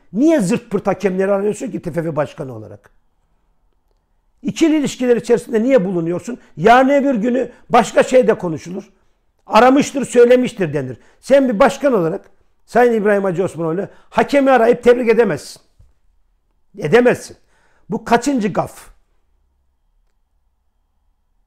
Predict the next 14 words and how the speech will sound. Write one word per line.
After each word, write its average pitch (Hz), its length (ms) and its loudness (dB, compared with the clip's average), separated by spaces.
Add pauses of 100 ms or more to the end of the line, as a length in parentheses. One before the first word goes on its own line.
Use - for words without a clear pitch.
(280)
Takdir 269 360 0
hakkını 247 340 2
şundan 233 300 -2
yana 226 240 2
kullanacak." 175 560 -6
diyemezsin. 226 600 2 (580)
Diyemezsin 247 480 -2
kardeşim. 208 480 -4 (300)
Ve 247 460 4 (1300)
tebrik 220 340 2
ettiğin 220 300 2
hakeme 202 380 0
diyorsun 247 300 0
ki, 139 320 -4